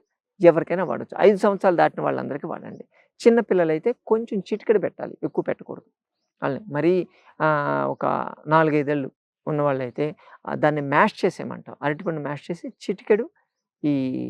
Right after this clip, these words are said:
మిరియాల పొడి వేసి తినిపించండి వాళ్ళకి. ఇలా చేస్తే చాలా బాగా పనిచేస్తుంది. చేసి చూడండి మిత్రులారా, చిన్న చిన్న చిట్కాలతో పెద్ద పెద్ద ప్రాబ్లమ్స్‌కి సొల్యూషన్ దొరుకుతుంది. కింద స్క్రోల్ అవుతున్న నెంబర్కి ఏదైనా ప్రాబ్లం వస్తే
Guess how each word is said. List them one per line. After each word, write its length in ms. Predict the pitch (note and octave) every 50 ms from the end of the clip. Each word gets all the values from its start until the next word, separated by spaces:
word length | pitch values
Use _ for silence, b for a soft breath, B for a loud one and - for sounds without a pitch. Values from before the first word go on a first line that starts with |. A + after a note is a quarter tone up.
| B2+ - C3
మిరియాల 320 | C3 D3+ E3 F3+ F3 D#3+
పొడి 200 | - - C#3+ C3+
వేసి 260 | C3 C3 C3+ - A3
తినిపించండి 580 | G3+ - A#3+ A#3+ G3+ - E3 - - A#2 A2+ B2
వాళ్ళకి. 300 | C#3 C3+ C#3 _ - - _ _ _ _ _ _ -
ఇలా 140 | D3 D3+ C#3
చేస్తే 420 | B2+ - D#3 D3 - - C4 C#4+ _ _ _ _ _ - - -
చాలా 160 | D3 D3 D3+
బాగా 160 | C#3+ C#3 C#3+ D3
పనిచేస్తుంది. 720 | _ _ - - - - - - _ _ _ _ - F3+
చేసి 100 | F3+ - -
చూడండి 220 | - - - B2
మిత్రులారా, 380 | A#2 A#2 _ - - C3 - - _ _ _ _ _ _ _ _ _
చిన్న 180 | - E3+ E3 E3+
చిన్న 300 | D#3 - F3 E3 E3+ F3
చిట్కాలతో 580 | E3 - G#3+ - - - C#3+ C3 C3 - C#3+ D3+
పెద్ద 360 | - - - C3 C3 - -
పెద్ద 200 | C3+ C3 C3 -
ప్రాబ్లమ్స్‌కి 680 | - - C#3+ C3 B2+ B2 A#2+ A2 B2 - _ - G#3 - _ _ _ _ _ _ _
సొల్యూషన్ 460 | - D#3 C#3 B2+ C3 - - C#3+ A#2
దొరుకుతుంది. 480 | - - _ _ _ - - A#2 - _ _ _ _ _ _ _ -
కింద 140 | D3 C#3
స్క్రోల్ 300 | C#3+ C#3 - - C#3+ C#3
అవుతున్న 280 | C#3+ C#3 - C3+ C3+ C3+
నెంబర్కి 240 | C3 C3 A2 - B2+
ఏదైనా 180 | A#2 B2+ C3
ప్రాబ్లం 360 | A#2+ - B2+ B2 A#2 B2+ B2+ A#2+
వస్తే 260 | A#2 _ _ -